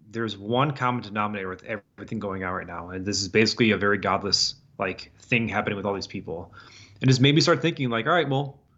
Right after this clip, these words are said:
who am I?" Like, let's, let's really get into who am I, when am I, where am I, that whole thing. And so I started questioning, you know, "Okay, well, I'm a father, I'm a brother, I'm a son, I'm a friend, I'm a,"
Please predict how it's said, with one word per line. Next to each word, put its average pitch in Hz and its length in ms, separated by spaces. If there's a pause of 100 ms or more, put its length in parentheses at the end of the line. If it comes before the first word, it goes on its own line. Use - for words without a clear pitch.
(280)
who 131 240
am 131 100
I?" 98 220 (200)
Like, 104 160
let's, 117 240
let's 113 220
really 123 160
get 117 140 (180)
into 113 200
who 120 160
am 117 100
I, 113 220
when 104 160
am 107 100
I, 107 180
where 101 180
am 104 100
I, 104 180
that 104 120
whole 95 120
thing. 90 320 (460)
And 123 100
so 147 60
I 135 40
started 175 220
questioning, 135 440
you 117 60
know, 98 260 (580)
"Okay, 120 180
well, 101 120
I'm 98 100
a 95 100
father, 123 480
I'm 101 100
a 98 60
brother, 117 320
I'm 101 80
a 90 40
son, 117 580 (140)
I'm 87 120
a - 40
friend, 120 400
I'm 95 120
a," 92 40